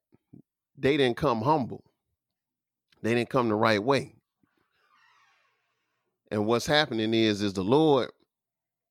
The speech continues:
the Lord is gonna cause things to happen until the people understand and the people see that they gotta come right. And once they came right, then the Lord delivered.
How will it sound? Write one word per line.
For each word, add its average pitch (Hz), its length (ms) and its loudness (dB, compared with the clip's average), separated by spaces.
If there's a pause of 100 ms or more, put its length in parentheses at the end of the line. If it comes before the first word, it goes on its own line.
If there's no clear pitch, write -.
(120)
the 92 80 -6
Lord 135 320 2
is 110 80 -6
gonna 113 180 0
cause 123 440 -2
things 117 320 -2
to 101 100 -4
happen 113 480 0 (960)
until 117 360 0
the 104 100 -2
people 151 460 -4
understand 127 840 2
and 98 140 -4
the 95 60 -6
people 98 420 -10
see 123 480 -12 (460)
that 98 180 -4 (140)
they 127 180 0
gotta 107 240 -2
come 104 300 -2
right. 131 340 0 (580)
And 95 140 -2
once 151 280 2
they 131 140 2
came 123 440 -2
right, 139 280 0
then 139 280 2
the 117 80 0
Lord 120 320 0
delivered. 107 500 -4